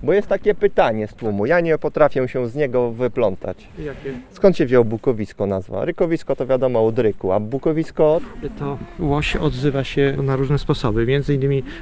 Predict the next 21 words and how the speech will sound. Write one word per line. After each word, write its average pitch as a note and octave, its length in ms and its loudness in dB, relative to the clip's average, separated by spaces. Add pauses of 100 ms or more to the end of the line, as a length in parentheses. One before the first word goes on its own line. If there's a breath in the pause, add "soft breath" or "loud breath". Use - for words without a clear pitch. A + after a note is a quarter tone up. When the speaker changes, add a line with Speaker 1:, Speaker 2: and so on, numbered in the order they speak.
(140 loud breath)
Speaker 2:
buczenie, C3+ 480 0
tak B2 120 -8
się - 140 -4
mówi. A#2+ 480 -4
Ja C#3+ 160 0
bym D3 100 0
to D#3 80 2
nazwał D3 240 2
stękaniem, C#3 600 2
od A#2+ 80 -4
charakterystycznego C#3+ 600 0
stękania C3+ 500 0
takiego. A#2 360 -4 (800 loud breath)
Ło, F#3 180 4 (480)
ło, D#3+ 140 2 (500)
ło. D#3+ 220 4 (580 loud breath)
Niektóre D#3 340 4
potrafią D3+ 340 2
tak C3+ 140 0
bez D3 240 4
przerwy, G3 480 4